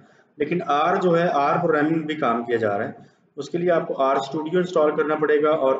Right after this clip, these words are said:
R का आईडी install करना पड़ेगा। जिस तरह Python के लिए Anaconda install करना पड़ेगा या Google Colab। Google Colab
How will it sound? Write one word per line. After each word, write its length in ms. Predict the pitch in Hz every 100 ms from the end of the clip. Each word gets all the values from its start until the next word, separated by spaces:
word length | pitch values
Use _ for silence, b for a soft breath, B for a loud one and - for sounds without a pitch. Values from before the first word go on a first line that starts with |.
| 123
R 180 | 120 123
का 60 | 127
आईडी 240 | 113 110 117
install 340 | 110 110 101
करना 180 | 104 101
पड़ेगा। 340 | 101 101 98 - _ b b b b
जिस 120 | 139 139
तरह 180 | 156 151
Python 360 | 135 139 160
के 60 | 151
लिए 120 | 156 131
Anaconda 380 | 127 131 151 160
install 320 | 165 - 143
करना 220 | 143 139
पड़ेगा 280 | 139 139 139
या 160 | 143 139
Google 260 | 131 123 123
Colab। 340 | 120 104 104 - - _ _ _ _ _ _ _ _ _ _ _ _ b b b _ 135
Google 260 | 147 175 170
Colab 300 | 147 147